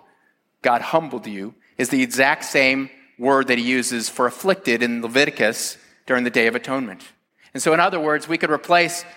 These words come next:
humbled with afflicted and say, "And God afflicted the Israelites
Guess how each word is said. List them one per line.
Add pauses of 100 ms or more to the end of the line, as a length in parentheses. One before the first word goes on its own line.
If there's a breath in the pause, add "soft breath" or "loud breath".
(100)
humbled
with
afflicted
and
say, (160 loud breath)
"And
God
afflicted
the
Israelites